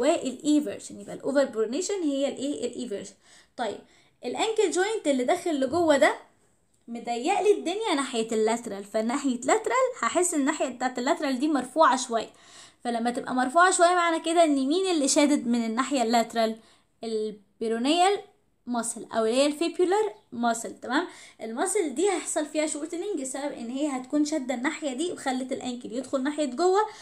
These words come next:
والاكيليس تندون يحدف ناحيتها بره، ويحصل عندي الاوفر برونيشن او الايفرجن. فمهم ان احنا نعرف ان الاوفر برونيشن هو هو الايفرجن، هو هو الكالكينيو فالجس، تمام؟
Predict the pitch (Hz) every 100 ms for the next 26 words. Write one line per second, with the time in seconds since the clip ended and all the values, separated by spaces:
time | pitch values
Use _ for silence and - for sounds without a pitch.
0 | - - 226 240 277 294 294 285 277 277
1 | 311 262 294 262 254 254 285 277 277 269
2 | 311 392 554 - - - - 269 349 349
3 | 285 254 359 320 - 247 311 359 381 -
4 | 320 330 403 440 381 - 320 381 - 294
5 | - 285 226 208 190 180 - - _ -
6 | 254 330 311 294 302 262 262 220 226 226
7 | 220 269 302 269 269 269 240 220 247 240
8 | 247 247 247 - 220 226 311 370 370 302
9 | 262 240 302 294 240 - 311 320 269 220
10 | 202 - - 208 285